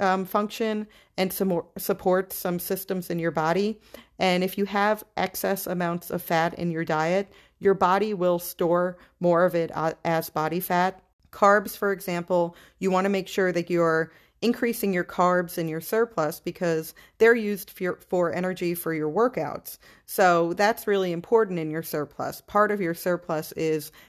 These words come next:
being able to push hard in your workouts so you can build more muscle. And carbs are going to let you do that. Fat don't have much of a purpose there. They're not gonna help with your workout performance very much. So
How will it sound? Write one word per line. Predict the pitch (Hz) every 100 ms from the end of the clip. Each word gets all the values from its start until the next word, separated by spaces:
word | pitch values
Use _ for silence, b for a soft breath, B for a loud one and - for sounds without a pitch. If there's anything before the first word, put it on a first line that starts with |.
| _
being | 214 220
able | 190 180
to | 175
push | - 185 180
hard | 180 170 160
in |
your | 165 151
workouts | 175 185 160 156
so | - 180
you | 190
can | 185 175
build | 170 165
more | 151 143
muscle. | 165 175 151 139 B B B
And | 185 180
carbs | - 214 226 220
are | 202
going | 185 175
to | 175
let | 165 170
you | 151
do | 160 156
that. | 143 143 - B B B
Fat | - 202 220
don't | 240 214
have | 208 175 170
much | 165 165
of | 156
a | -
purpose | - 165 160 156
there. | - 143 139 B B
They're | - 202
not | 208 208
gonna | 190
help | 185 170 170
with | 165 160
your | 160
workout | 151 151 160 156
performance | 190 185 175 180 180
very | 185 180
much. | 180 180 180 -
So | - 165 165